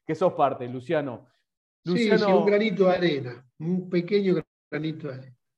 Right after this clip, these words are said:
Speaker 2: ¿Eh?
Speaker 1: Muchas gracias, Luciano. Luciano
Speaker 2: Gracias.
Speaker 1: Orellano,
Speaker 2: Muchas
Speaker 1: dirigente
Speaker 2: gracias.
Speaker 1: nacional y del regional Santa Fe del Partido Comunista Revolucionario y preside el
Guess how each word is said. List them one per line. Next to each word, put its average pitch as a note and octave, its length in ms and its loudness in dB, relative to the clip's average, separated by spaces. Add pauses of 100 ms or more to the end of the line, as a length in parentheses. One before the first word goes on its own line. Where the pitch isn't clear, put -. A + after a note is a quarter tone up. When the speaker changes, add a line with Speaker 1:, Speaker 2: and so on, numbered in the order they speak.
(140)
Speaker 2:
¿Eh? E3+ 220 2
Speaker 1:
Muchas F#3+ 160 2
gracias, C#3 380 -2
Luciano. D3 480 -2
Luciano E3+ 340 0
Speaker 2:
Gracias. F#3 240 2
Speaker 1:
Orellano, G#3 500 -2
Speaker 2:
Muchas F3+ 180 2
Speaker 1:
dirigente F#3+ 420 -4
Speaker 2:
gracias. - 20 -6
Speaker 1:
nacional G3+ 680 -4
y F#3 160 -4
del F3 220 0
regional G3 520 -4
Santa D#3 300 -4
Fe F#3+ 340 -4 (160)
del D#3 140 -4
Partido E3 440 2
Comunista D#3+ 540 -4
Revolucionario E3 840 -4
y D#3+ 80 -4
preside D#3 680 -4 (280)
el F3+ 480 -2